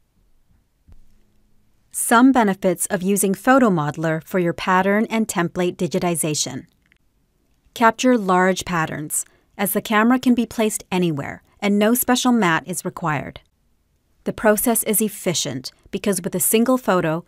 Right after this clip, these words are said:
and a quick run of the software, you obtain digital patterns in little time. PhotoModeler's background is accurate photogrammetry. PhotoModeler understands the distortions that cameras cause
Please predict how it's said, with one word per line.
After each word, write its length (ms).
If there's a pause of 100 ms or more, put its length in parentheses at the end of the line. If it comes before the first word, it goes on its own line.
(140)
and 140
a 40
quick 280
run 120
of 60
the 80
software, 640 (240)
you 100
obtain 360
digital 360
patterns 600
in 240
little 240
time. 340 (540)
PhotoModeler's 800
background 640
is 240
accurate 460
photogrammetry. 960 (500)
PhotoModeler 720
understands 800
the 80
distortions 720
that 160
cameras 380
cause 520